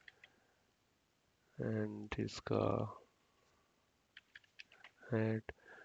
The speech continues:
other other ऐसे करके आप layer का naming भी कर सकते हो। और इसका हम लोग marker भी ऐड कर सकते हैं ना, but हमको इसमें नहीं चाहिए। अब यहाँ पे देखो फ्रेम ऑफ हो जाएगा, but ये temporary off होगा, control एडिटर में दिखिएगा।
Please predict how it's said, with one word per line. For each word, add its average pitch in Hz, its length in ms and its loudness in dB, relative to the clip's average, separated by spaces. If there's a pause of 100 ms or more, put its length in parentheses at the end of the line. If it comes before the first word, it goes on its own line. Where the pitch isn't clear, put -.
(200)
other 123 320 10
other 113 240 4
ऐसे 110 220 4
करके 110 240 4
आप - 160 2
layer 104 260 12
का 120 60 2
naming 104 380 2
भी 110 140 8
कर 107 180 0
सकते - 380 -4
हो। 110 200 -4 (520)
और 107 120 4
इसका 107 220 0
हम 107 80 -2
लोग 113 140 0
marker 107 380 4
भी 107 180 4
ऐड 104 140 12
कर - 160 8
सकते - 320 -2
हैं 120 80 -4
ना, 120 120 -6 (640)
but 110 140 0
हमको 107 240 -2
इसमें 107 340 -2
नहीं 98 180 0
चाहिए। 110 380 -2 (560)
अब 117 100 2
यहाँ 113 180 8
पे 120 120 4
देखो 110 240 4 (160)
फ्रेम 117 380 4 (1080)
ऑफ - 320 6
हो 120 60 6
जाएगा, 104 300 6
but 113 280 12
ये 113 380 4 (280)
temporary 110 480 8
off 107 220 6
होगा, 104 260 2 (220)
control 107 440 4
एडिटर 110 200 10
में 110 120 4
दिखिएगा। 101 460 8